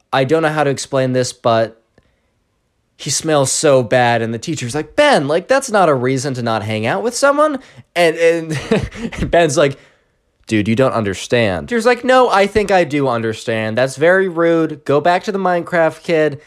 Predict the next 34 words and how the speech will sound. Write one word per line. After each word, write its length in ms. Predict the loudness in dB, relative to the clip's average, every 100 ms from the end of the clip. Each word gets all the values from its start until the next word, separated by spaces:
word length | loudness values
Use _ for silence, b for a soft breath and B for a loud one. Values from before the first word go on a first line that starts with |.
| b b
Like, 540 | -4 0 0 -2 -6 -20 -14
don't 300 | -2 -2 0
tell 160 | 0 2
him 100 | 2
you 80 | 0
came 220 | 0 2
up 160 | 0 0
to 80 |
me 160 | -2 0
to 80 | -2
say 240 | 0 0
that. 300 | 2 0 0
Like, 140 | -4 -8
that's 180 | -10
very 260 | -2 0 0
rude 240 | 0 0
and 100 | 0
disrespectful, 920 | -2 -4 -6 -2 -2 -2 0 0 0 B B B
and 380 | -4 -2 0 -2
I 140 | 0
will 100 | 0
be 140 | 0 -2
thinking 280 | -2 0 0
about 320 | 2 2 2
that 220 | 0 0
when 120 | -2
I'm 160 | -4 -2
writing 280 | -4 -2 -2
your 180 | -4
end 140 | -4 -8
of 100 | -8
term 300 | -4 -4 -2
report 380 | -2 2 2 0
card. 360 | -4 -2 -6